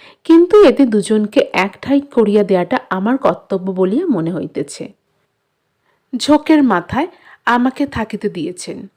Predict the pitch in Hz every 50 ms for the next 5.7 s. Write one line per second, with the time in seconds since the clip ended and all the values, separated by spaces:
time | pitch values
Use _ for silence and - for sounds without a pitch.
0 | _ _ _ _ _ _ _ _ - 349 381 392 381 415 349 254 233 - - 269
1 | 262 262 254 262 269 262 262 - 339 320 - - 233 226 - - - 240 233 226
2 | 220 202 - - - 214 208 208 - 214 220 294 403 - - - _ _ 233 247
3 | 269 269 269 294 277 269 277 - - 285 269 254 277 269 262 269 277 269 269 -
4 | 453 440 277 208 185 185 190 196 190 190 196 - 208 185 180 180 - - - 330
5 | 330 226 175 156 156 160 - - 151 147 - - - 185